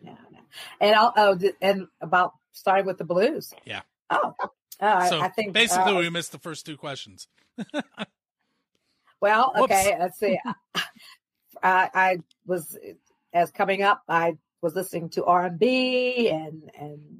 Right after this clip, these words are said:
Speaker 1: and mostly R and B and, um,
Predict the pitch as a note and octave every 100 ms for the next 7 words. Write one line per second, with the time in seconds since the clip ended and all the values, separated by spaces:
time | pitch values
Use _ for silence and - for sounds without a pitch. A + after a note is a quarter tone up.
0 | _ - - C#3 - _ _ _ _ _
1 | E3+ G3+ G#3+ G3+ F3 F3+ E3 E3 D#3 D#3
2 | D#3+ _ - - - A3 G#3+ G#3+ G3 G3
3 | G3 G3